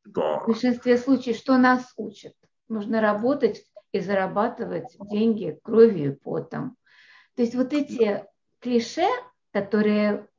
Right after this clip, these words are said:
Speaker 2: во многих языках, во многих культурах, во многих странах, они направлены на то, чтобы ограничить и контролировать нас.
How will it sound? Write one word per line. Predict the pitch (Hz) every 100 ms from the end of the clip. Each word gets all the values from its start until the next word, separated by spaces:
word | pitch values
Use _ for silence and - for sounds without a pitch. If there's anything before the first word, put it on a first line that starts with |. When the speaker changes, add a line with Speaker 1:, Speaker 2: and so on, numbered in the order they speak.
| -
Speaker 2:
во | 269
многих | 320 320 311 277 156 147 160
языках, | 139 143 - - - - - - _ -
во | 226 233
многих | 240 262 240 185 -
культурах, | 170 143 - 147 160 -
во | 185
многих | 196 220 254 233 208
странах, | - 143 135 135 139 - - - - - _
они | - 262 330
направлены | 339 - 311 359 285 233 226
на | 220
то, | 320
чтобы | 311 247 214
ограничить | 233 254 254 294 - 226 - _ -
и | 240 247 -
контролировать | 254 247 247 247 262 277 196 107 -
нас. | - -